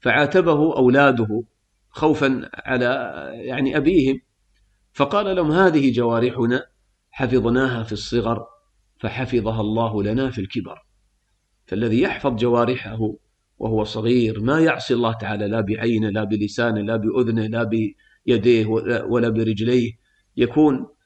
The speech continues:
في طاعة الله تعالى دائمًا، في حفظ الله تعالى، الله تعالى يبارك له في هذه الجوارح،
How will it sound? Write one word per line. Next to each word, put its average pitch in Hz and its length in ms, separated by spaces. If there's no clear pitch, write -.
في 139 220
طاعة 143 400
الله 127 180
تعالى 117 380
دائمًا، 117 420
في 110 160
حفظ 131 280
الله 123 280
تعالى، 139 600
الله 147 240
تعالى 160 340
يبارك 180 540
له 165 280
في 135 180
هذه 127 180
الجوارح، 110 680